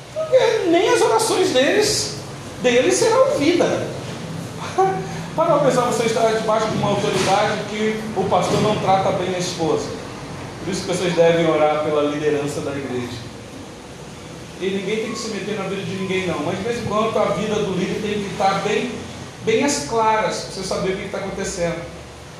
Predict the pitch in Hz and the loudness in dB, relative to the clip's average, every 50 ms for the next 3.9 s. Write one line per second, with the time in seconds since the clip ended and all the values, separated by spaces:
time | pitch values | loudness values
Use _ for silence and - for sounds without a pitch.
0 | - - - - - - 208 233 262 247 233 196 180 175 180 180 175 - 175 175 | -16 -16 -16 -14 -8 -2 2 2 2 4 2 2 4 4 4 4 4 4 2 2
1 | 175 170 170 175 175 160 156 - - 175 170 170 165 160 - 156 147 147 147 151 | 2 2 -2 0 2 2 2 2 2 2 2 2 2 0 0 0 2 2 2 2
2 | 156 160 160 156 151 175 190 190 180 - 151 131 127 123 117 135 156 165 - - | 2 0 0 2 2 4 4 4 2 0 0 -2 -4 -4 -2 2 2 2 2 0
3 | - - - 151 147 139 143 135 - - - 254 285 - - - - | -2 -4 -6 -6 -4 -4 -4 -4 -6 -6 -6 -4 -4 -4 -4 -6 -6